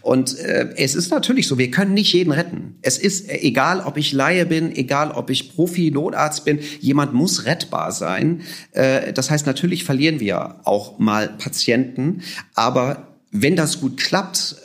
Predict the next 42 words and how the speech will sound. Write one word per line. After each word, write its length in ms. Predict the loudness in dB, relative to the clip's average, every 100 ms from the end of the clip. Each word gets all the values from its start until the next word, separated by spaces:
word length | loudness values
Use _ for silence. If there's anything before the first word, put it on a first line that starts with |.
| -2
und, 480 | 0 2 0 -4 -4
ähm, 380 | -2 0 0 -2 -6 -2
wenn 140 | 0
das 160 | 0 0
Zusammenspiel 640 | 0 2 2 2 2 0
auch 180 | 0 -2
im 260 | 0 0 0
Team, 440 | 0 2 2 2
das 200 | 0 -2
bin 120 | -4
ich 160 | -4 -4
ja 80 | -4
nicht 220 | -4 -2
alleine, 600 | 0 2 2 0 -2 -4 -10 -14 -8
äh, 320 | 0 2 2 -2 -8 -16 -18 -18 -14 -2
wenn 220 | 2 2
das 240 | 2 0
gut 140 | -4 0
funktioniert 720 | 0 0 0 2 2 0 -2
und 280 | -4 -4 -2
wir 280 | 0 0
dann, 520 | 0 0 0 -2 -4 -4
ähm, 560 | -2 0 0 -2 -6 -14 -20 -20 -20 -16
äh, 340 | -4 -2 0 2
den 180 | 2 2
Patienten 920 | 0 2 0 2 2 2 2 0 -4
ins 360 | -6 -2 -2
Krankenhaus 520 | 0 -2 0 0 0 0
gebracht 440 | 0 0 0 -2
haben 280 | -2 2 2
und 280 | 0 -4 0
nachher 300 | 0 0 -2
noch 140 | 0
mal 100 | 0
nachhöre 360 | 0 0 -2 -2
auf 140 | -4
der 120 | -4
Intensivstation 920 | -2 -2 0 0 0 -2 -2 -2 -2
und 120 | -2
er 80 | -2
das 120 | -2
Ganze 440 | -2 -2 0 0